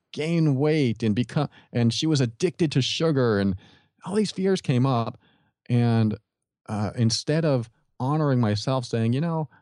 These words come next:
I don't want that in my life, so you keep doing what you're doing, and I'm just gonna leave this relationship." Instead of doing that, which is now what I would do because I honor myself,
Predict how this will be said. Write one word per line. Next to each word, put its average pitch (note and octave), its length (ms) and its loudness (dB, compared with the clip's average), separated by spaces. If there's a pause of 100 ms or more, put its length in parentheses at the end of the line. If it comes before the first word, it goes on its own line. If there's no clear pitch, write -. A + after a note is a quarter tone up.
(120)
I D#3+ 60 0
don't F#3 180 0
want A#2 260 0
that G2+ 180 -4
in G#2 60 -4
my E2+ 200 0
life, E2+ 400 -2 (260)
so G2 580 -2
you A2+ 260 -4
keep C3+ 260 -6
doing A#2 240 2
what G2 100 -2
you're A#2 180 0
doing, F2+ 320 -2
and F2+ 100 -2
I'm A2+ 100 0
just A2+ 200 -2
gonna G2 360 -2 (120)
leave F#2+ 320 -2
this F2+ 160 -4
relationship." F#2 560 -2 (220)
Instead D#3+ 200 -2
of E3+ 100 -2
doing B2+ 300 4
that, A#2 340 0
which G2 160 -4
is F#2 120 -2
now F#2+ 500 0 (380)
what F#2+ 260 -4
I F#2 120 0
would E2+ 220 -6
do F#2+ 340 0
because F#2 260 -4
I F2 180 -4
honor F#2+ 280 -4
myself, F#2 600 -4